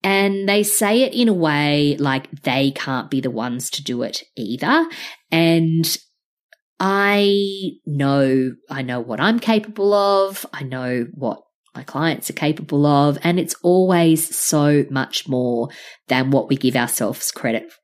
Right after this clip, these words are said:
for. But it is just the difference between us and those people is doing the hard thing, putting on our big girl pants and actually taking action.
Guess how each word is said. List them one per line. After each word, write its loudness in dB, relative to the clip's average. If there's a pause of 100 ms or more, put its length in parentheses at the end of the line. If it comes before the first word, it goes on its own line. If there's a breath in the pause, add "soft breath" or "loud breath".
(240)
for. -2
But 2
it 2
is -2
just -2 (340 loud breath)
the -2
difference 0
between 0 (340)
us 0
and -4 (280)
those -2
people 2 (640 loud breath)
is 0 (560)
doing 2 (260)
the -2
hard 0
thing, -6 (140)
putting 0
on 0
our 4
big 0
girl 0
pants -6 (160)
and -2
actually -4
taking -6 (260)
action. -6